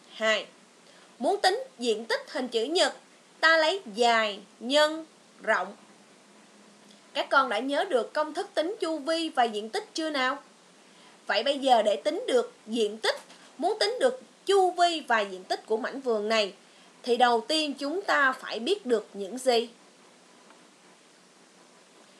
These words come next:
Chúng ta phải biết được chiều dài và chiều rộng của mảnh vườn. Chiều dài của mảnh vườn chúng ta biết chưa?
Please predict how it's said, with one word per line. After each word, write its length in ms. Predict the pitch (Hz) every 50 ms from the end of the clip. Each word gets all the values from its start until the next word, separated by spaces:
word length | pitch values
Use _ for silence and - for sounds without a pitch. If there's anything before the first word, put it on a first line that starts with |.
| - - - - - -
Chúng 200 | - 277 320 392
ta 200 | 381 - 302 294
phải 220 | - 226 190 226 254
biết 260 | 269 339 427 - 269
được 240 | 254 226 208 - -
chiều 220 | - 247 233 226 202 180
dài 460 | 190 226 233 233 240 247 240 214 185 180 - -
và 280 | 226 226 226 220 214 202 196 -
chiều 260 | - 233 226 214 202 196
rộng 300 | 214 202 143 175 190 196 196 -
của 320 | 196 190 196 208 277 381 - - - - - -
mảnh 280 | - 196 180 202 285 277
vườn. 280 | 269 254 233 208 180 - - - - - - - - - - - - - - - -
Chiều 180 | - 285 294 285
dài 340 | 247 277 277 269 269 269 262
của 140 | 262 240
mảnh 240 | 269 - 240 220 302
vườn 300 | 302 311 294 269 254 254 254
chúng 140 | - 294 370
ta 180 | - 370 339 330
biết 240 | 294 392 403 - -
chưa? 300 | 339 339 349 381 392